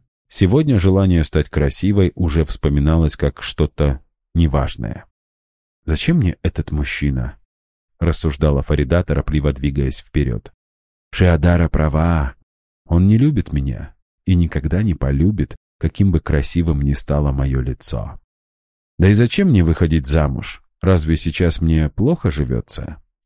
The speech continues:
Фарида повернула в узкий коридорчик, ведущий к лестнице на террасу, и врезалась в высокого мужчину, неожиданно оказавшегося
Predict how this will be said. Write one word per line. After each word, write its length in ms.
Фарида 420
повернула 540
в 80
узкий 240
коридорчик, 720
ведущий 400
к 100
лестнице 480
на 100
террасу, 680
и 160
врезалась 640
в 180
высокого 720
мужчину, 840
неожиданно 760
оказавшегося 1000